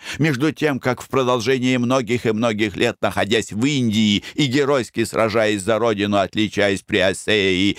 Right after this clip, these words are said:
и, и Меллигитауне и Серингопотаме, в самом пылу битвы и среди самой опасности, в ужаснейшую минуту схватки и в чаду победной славы, добрый, благородный, нежный сердцем старик-полковник.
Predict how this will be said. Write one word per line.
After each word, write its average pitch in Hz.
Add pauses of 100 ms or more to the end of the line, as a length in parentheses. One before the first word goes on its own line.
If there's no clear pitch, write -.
и, 92
и -
Меллигитауне 131 (120)
и 120
Серингопотаме, 117 (320)
в -
самом 160
пылу 196
битвы 147
и 139
среди 139
самой 123
опасности, 123
в 113
ужаснейшую 113
минуту 120
схватки 113
и 123
в -
чаду 120
победной 113
славы, 127
добрый, 139
благородный, 135
нежный 147
сердцем 147
старик-полковник. 143